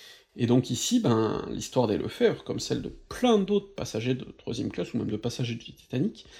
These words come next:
permet d'avoir une meilleure visibilité de ce que c'était la vie à cette époque, y compris à petite échelle,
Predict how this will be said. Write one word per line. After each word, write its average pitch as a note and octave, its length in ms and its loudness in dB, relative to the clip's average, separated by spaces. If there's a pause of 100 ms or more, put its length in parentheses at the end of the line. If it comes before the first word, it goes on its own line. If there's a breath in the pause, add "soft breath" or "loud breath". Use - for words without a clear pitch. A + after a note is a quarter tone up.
(280 loud breath)
permet F#3 320 4
d'avoir C#3 320 0
une A2+ 100 0
meilleure D#3 280 2
visibilité B2 600 -4
de - 40 -2
ce - 60 -16
que B2+ 100 -10
c'était F3+ 260 -6
la C3+ 120 0
vie A#2 200 -4
à A2+ 60 -4
cette - 200 -10
époque, - 380 -10
y - 20 -20
compris - 480 -8
à - 80 -6
petite - 320 -10
échelle, - 380 -4